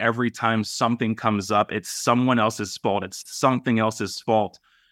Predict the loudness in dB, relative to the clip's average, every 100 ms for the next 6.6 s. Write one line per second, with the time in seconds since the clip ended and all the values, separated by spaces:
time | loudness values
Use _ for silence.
0 | _ -4 0 0 -2 0 2 2 0 -2
1 | -10 -2 0 0 -2 -6 0 2 2 2
2 | 2 2 -4 _ _ _ _ _ 0 4
3 | 4 0 -14 -4 0 4 4 4 0 -2
4 | -2 -2 0 -4 -4 -6 -4 -2 0 0
5 | 2 0 0 0 -2 -2 0 0 2 2
6 | 0 0 0 4 2